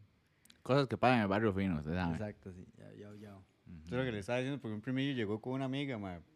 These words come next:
Speaker 3: Y, mae, el, y la mae vive en Montenegro, weón.
Speaker 1: Y
Speaker 3: Y,
Speaker 1: yuyo,
Speaker 3: mae,
Speaker 1: y yuyo.
Speaker 3: me quedo yo en eso, y le digo yo, mae, ¿por qué la trae aquí? <laughs>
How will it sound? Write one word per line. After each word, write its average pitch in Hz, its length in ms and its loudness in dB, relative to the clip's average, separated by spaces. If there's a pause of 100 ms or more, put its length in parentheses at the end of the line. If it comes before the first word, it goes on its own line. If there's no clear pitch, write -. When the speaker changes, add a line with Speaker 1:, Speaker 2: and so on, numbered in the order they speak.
(200)
Speaker 3:
Y, 101 140 -8
mae, 95 240 -10
el, 82 300 -18 (600)
y 113 100 -10
la 104 100 -8
mae 92 220 -10
vive 113 100 -6
en 120 80 -8
Montenegro, 117 560 -10
weón. 87 320 -18 (1200)
Speaker 1:
Y 80 40 -10
Speaker 3:
Y, 82 100 -4
Speaker 1:
yuyo, 107 200 2
Speaker 3:
mae, 82 120 -2
Speaker 1:
y 104 240 2
yuyo. 90 120 -4
Speaker 3:
me 95 160 -12
quedo 113 200 -6
yo 113 100 -4
en 113 100 -4
eso, 123 260 -4
y 98 60 -10
le 95 120 -10
digo 95 100 -10
yo, 92 80 -12
mae, 90 140 -12
¿por - 120 -20
qué - 140 -16
la 98 80 -10
trae 113 220 -8
aquí? 143 360 -10 (240)
<laughs> 226 920 4